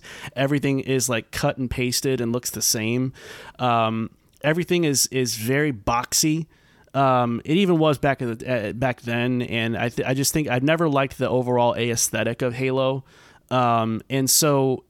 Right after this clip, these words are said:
as fun as the gameplay is and the shooting is, I just don't enjoy moving around those levels. I just, no, I've, I don't recall any level, save for maybe two or three across the,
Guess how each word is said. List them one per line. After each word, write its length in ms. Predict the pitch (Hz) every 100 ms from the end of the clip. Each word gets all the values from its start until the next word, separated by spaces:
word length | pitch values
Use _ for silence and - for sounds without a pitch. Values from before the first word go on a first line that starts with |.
| _ 151
as 200 | 147 -
fun 240 | 185 196
as 100 | 139
the 100 | 123
gameplay 580 | 113 117 156 156 131 113
is 160 | 110
and 80 | 117
the 40 | 104
shooting 460 | - 143 170 113
is, 340 | 107 101 110 - - - - -
I 180 | 131 156
just 300 | 196 202 -
don't 240 | 170 180
enjoy 880 | 170 135 107 120 151 147 110 107 113 _ -
moving 480 | 120 131 156 160 143
around 380 | 127 135 156
those 200 | 127 113
levels. 480 | 117 131 117 80 -
I 60 | 117
just, 280 | 131 - 131
no, 160 | 131
I've, 300 | 120 131 139 - - - - - _ 143
I 140 | 180
don't 200 | 214 170
recall 540 | 170 - 165 156 147 -
any 280 | 143 165
level, 640 | 147 139 131 117 104 104 - _ _ _ _ _ _ _ _ _ _ _ _
save 380 | - - 175 170
for 160 | - 160
maybe 300 | 147 139 127
two 280 | - 165
or 80 | 147
three 360 | 131 135 123 104
across 340 | - 135 123
the, 140 | -